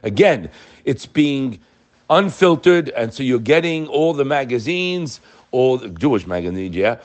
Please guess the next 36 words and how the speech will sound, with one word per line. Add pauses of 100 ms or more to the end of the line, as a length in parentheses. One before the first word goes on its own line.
(220)
all
the
articles,
depression,
anxiety,
it
is,
shalom
bayit
problems,
all
kind
of
nonsense, (380)
and
other
people
telling
you
it's
hard (220)
because
they
think
it's
hard.
So
you
hear
that,
subconsciously
you're
affected
by
their
nonsense.